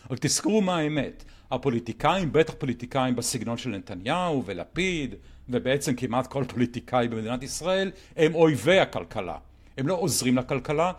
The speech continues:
הם אויבים שלה. ואני מדבר על נתניהו בארבע עשרה השנים האחרונות כראש ממשלה.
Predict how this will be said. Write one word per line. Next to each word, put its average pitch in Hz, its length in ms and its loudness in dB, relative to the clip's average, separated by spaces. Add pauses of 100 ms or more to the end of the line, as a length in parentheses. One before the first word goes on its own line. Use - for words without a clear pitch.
(180)
הם 151 140 2
אויבים 151 500 2
שלה. 101 360 -2 (1200)
ואני 156 140 2
מדבר 175 220 4
על 180 80 4
נתניהו 147 680 4
בארבע 123 360 2
עשרה 127 220 -2
השנים 117 300 -2
האחרונות 101 580 -6
כראש 92 720 -6
ממשלה. 90 460 -8